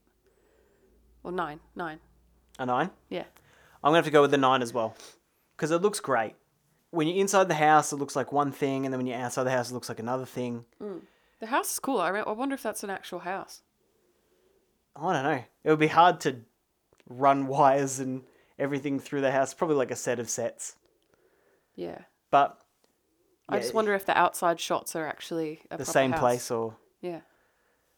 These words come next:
Speaker 2: Well, I mean, that you could do the outside shots as a
Speaker 1: Mm.
Speaker 2: proper house.
Speaker 1: That's cool. It's, like, a really old, creepy looking house.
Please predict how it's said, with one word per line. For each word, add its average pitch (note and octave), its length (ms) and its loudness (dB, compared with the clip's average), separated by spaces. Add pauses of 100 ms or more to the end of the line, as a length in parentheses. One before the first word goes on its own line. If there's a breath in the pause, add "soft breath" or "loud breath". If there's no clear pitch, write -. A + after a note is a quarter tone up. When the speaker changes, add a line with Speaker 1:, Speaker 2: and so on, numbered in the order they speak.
(320)
Speaker 2:
Well, F3+ 140 10
I F#3+ 40 10
mean, G3 140 2
that F#3 120 0
you G3 100 0
could G3 80 -4
do B3+ 80 -2
the A#2 120 0
outside C#3 360 2
shots A#2 260 -12
as A2+ 160 -12
a A2 60 -12
Speaker 1:
Mm. F#3 140 -6
Speaker 2:
proper A2+ 220 -10
house. A2 380 -10 (260)
Speaker 1:
That's G3 220 -8
cool. A3+ 280 -4
It's, D#3+ 140 -8
like, F3+ 140 -8
a E3+ 60 -12
really F3 340 -10 (880 soft breath)
old, F3 220 -4
creepy F3 360 -6
looking D#3+ 240 -8
house. D#3+ 360 -10